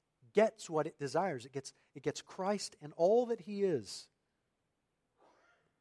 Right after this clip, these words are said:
Unbelief, which says, "I want nothing of Christ," gets exactly what it desires, nothing of Christ. That's why it's devastating. That there were a few people here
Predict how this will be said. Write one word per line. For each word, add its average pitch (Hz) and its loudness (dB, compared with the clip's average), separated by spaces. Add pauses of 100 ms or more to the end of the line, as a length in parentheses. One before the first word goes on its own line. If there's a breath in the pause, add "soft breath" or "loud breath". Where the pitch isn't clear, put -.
(400)
Unbelief, 170 2 (800)
which - -14
says, 147 2
"I 143 8
want 139 0 (100)
nothing 139 0
of 127 -4
Christ," 117 -2 (540)
gets 139 0
exactly 127 2
what 127 -2
it 151 -4
desires, 107 -6 (300)
nothing 117 -6
of 101 -12
Christ. - -8 (800)
That's - -10
why 117 0
it's 110 -8
devastating. 110 -12 (1300)
That 165 6
there 175 6
were 165 8
a 156 8
few 175 2
people 165 2
here 147 4